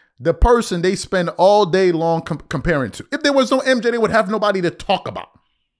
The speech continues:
Do you realize Gilbert Arenas got more respect for Rich Paul than Michael Jordan? Why is that? Why is that? He just recently said that, um, he, uh, trained, he used to train, uh, LeBron James' son, Bronny James. He said that Bomani Jones was on the show there.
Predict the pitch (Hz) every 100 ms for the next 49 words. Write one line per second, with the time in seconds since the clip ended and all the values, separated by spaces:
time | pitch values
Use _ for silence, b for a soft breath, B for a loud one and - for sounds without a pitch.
0 | _ _ _ _ _ _ _ - 240 285
1 | 277 240 190 180 226 208 185 190 175 185
2 | 170 180 160 147 156 - 165 151 151 147
3 | 123 135 131 208 233 214 127 87 - _
4 | _ _ _ _ _ _ _ _ _ _
5 | _ _ _ - 208 269 247 135 - B
6 | 208 202 220 214 208 196 170 202 185 165
7 | 160 160 156 131 139 147 143 147 147 143
8 | - 160 165 156 143 151 147 117 - 147
9 | 147 135 b b b b b - 131 135
10 | 127 123 147 147 127 135 117 - 127 131
11 | 131 120 127 117 117 127 117 117 107 -
12 | 92 87 95 107 127 127 113 123 110 113
13 | 101 98 127 107 107 98